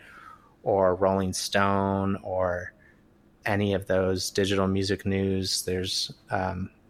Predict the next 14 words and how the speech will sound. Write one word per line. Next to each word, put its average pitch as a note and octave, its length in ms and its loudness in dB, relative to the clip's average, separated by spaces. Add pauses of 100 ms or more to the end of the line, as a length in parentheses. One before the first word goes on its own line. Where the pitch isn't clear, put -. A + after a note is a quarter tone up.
(120)
some - 280 -2
good G2 240 0
blogs F2+ 560 2
as F#2 180 -4
well, F#2 360 4
Bob F#2 300 2
Lefsetz, - 680 -2 (600)
to - 120 -2
just G#2 240 2
get G#2+ 200 4
tuned G#2 340 4
in G2 220 4
to G2 140 0
know F#2 560 2